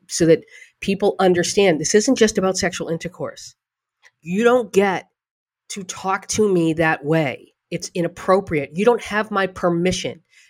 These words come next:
You need my permission to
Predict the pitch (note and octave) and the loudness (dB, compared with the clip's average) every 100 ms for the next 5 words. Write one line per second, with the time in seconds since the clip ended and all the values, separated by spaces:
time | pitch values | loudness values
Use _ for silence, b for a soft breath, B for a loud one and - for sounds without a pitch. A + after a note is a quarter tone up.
0 | b C#3 G3 C4+ C4 A3 A#3 C4 F#3 E3+ | b -4 2 4 4 2 2 2 2 0
1 | F3+ b _ D3+ E3+ G3 G#3+ - A3+ A3 | -6 b _ -2 2 2 2 0 2 4
2 | A#3+ - D#3 C#3 D3 b b b - - | 4 4 0 -2 -10 b b b -6 -2
3 | A3 G#3+ | 0 0